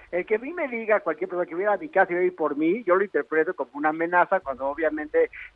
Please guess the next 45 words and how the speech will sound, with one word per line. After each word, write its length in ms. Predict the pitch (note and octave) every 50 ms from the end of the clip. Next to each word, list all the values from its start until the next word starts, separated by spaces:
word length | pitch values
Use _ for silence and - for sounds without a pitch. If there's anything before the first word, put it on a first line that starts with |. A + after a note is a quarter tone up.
| - -
ya 180 | - E3+ E3+ F3+
manifestó 460 | F#3+ F#3+ F3 - D3+ C3+ - F3 D3
públicamente 520 | D#3+ E3 E3 D#3+ - D3+ C#3 D3 D3 C#3+
que 40 | -
está 100 | - C3+
muy 140 | B2+ C#3+ C#3+
enojado 320 | C#3 - - F3 F3+ F#3+
conmigo. 420 | - A3+ A#3 B3 C#4+ C#4 A3+ F#3+ - - - - - - - _ _ _ _ -
Y 60 | -
aparte, 600 | A#3 B3 - D#4 D#4 D#4 D#4 D#4 C4+ C4+ D#4+ - - E4+ - _ -
sí 80 | C#4 C#4+
entiendo 460 | C#4+ C#4 - C4+ C4+ C4 B3+ B3+ B3+
por 120 | - E3
qué 140 | - G#3+ G#3+
se 120 | G3+ G#3+ G3+
les 220 | F#3+ F3 D#3+ F3+
va 80 | F3+ F3+
la 160 | F#3 F#3+ F#3
vida 460 | F#3+ G3 F#3+ F3+ F#3 F3 D#3+ - - -
en 160 | C3+ C#3+ D3+
este 200 | D#3+ D#3 D#3 -
argumento, 600 | E3+ E3+ E3 E3 F3+ F#3 G3+ G#3 G3+ E3 C#3 A#2 - _ _ - _ _ _
porque 200 | - D3+ - C#4+
ya 160 | E4 A3 A#3 A3+
se 120 | - C4+
dieron 300 | C4 B3+ B3 B3 A#3+ A#3+
cuenta 340 | - A#3 A#3 A3 A3 G3+ E3
que 120 | - -
el 80 | B2+ B2+
error 300 | B2+ B2 C#3+ D#3+ E3+ F3
de 120 | F3+ G3+ F#3+
cálculo 500 | - F#3+ F#3+ F#3+ F#3+ F#3 - - B2+ - _ _ _ _ - - - - _ -
de 200 | D3+ C#3 D#3 D3+
no 220 | D#3 D#3+ F3+ F#3+ -
presentarlo 680 | B3+ B3 A#3+ G#3+ G#3 F#3+ - G#3 G3+ G3+ G3 G3+ G3
como 240 | - C#3 B2 B2 A#2
precandidato, 1080 | - - C3+ C3 - - C3+ C3 C3 C3 D3+ E3+ F#3+ F#3+ F3 - - E3+ G#3+ G4+ A#4 - _ _ _ _ _ _ _ _ _ _ - - - - - - _ - - - -
ya 100 | - F3
le 120 | F#3+ F#3
salió 240 | - D#3+ D3 D3+ E3
el 60 | D#3+
tiro 240 | - D#3 D#3 E3 D#3+
por 140 | - E3 D#3
la 80 | D#3+ D3+
culata 580 | - - F3 F3+ F3 D#3+ D#3+ - F#3 F#3 -